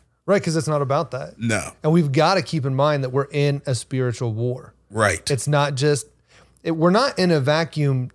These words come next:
Speaker 1: just in society. We're communal beings there, but we're also not in a vacuum spiritually.
Speaker 2: Absolutely.
Speaker 1: We interact with the spirit realm, and unfortunately,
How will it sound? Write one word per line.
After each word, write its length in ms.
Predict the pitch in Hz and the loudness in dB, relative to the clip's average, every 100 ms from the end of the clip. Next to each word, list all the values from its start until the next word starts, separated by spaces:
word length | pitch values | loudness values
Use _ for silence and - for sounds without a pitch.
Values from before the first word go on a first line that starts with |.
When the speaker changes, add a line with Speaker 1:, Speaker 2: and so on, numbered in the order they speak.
| 127 | -4
Speaker 1:
just 340 | 117 156 156 147 | 0 2 0 -2
in 80 | 131 | -4
society. 680 | 120 - 143 143 120 131 - - | -4 -2 -2 -2 -4 -8 -16 -6
We're 80 | 139 | -4
communal 380 | - 147 165 151 | -2 0 2 2
beings 380 | 135 135 120 110 | 0 -2 -2 -2
there, 360 | 135 123 139 - _ - | -2 -2 -6 -18 _ -2
but 160 | 143 | -2
we're 140 | 147 139 - | -2 -4 -2
also 440 | 160 208 - 151 | 0 0 2 0
not 260 | 131 127 131 | 2 0 -2
in 60 | 127 | -4
a 60 | |
vacuum 400 | 117 123 113 123 123 | -2 -4 -4 -10 -12
spiritually. 640 | - 135 131 117 - 87 _ _ _ _ - | -6 -4 -4 -4 -12 -20 _ _ _ _ -10
Speaker 2:
Absolutely. 520 | 95 - 95 90 82 | -6 -6 -6 -8 -8
Speaker 1:
We 420 | 127 139 180 190 | -4 0 2 2
interact 440 | 165 156 151 147 - | 2 2 2 0 -4
with 100 | 135 | -6
the 60 | |
spirit 320 | 117 147 139 143 | -6 -2 -4 -2
realm, 260 | 135 127 | -2 -2
and 120 | 120 135 | -4 -4
unfortunately, 1120 | 135 120 170 180 143 131 - _ _ 139 | -6 -4 -4 -4 -4 -6 -8 _ _ -4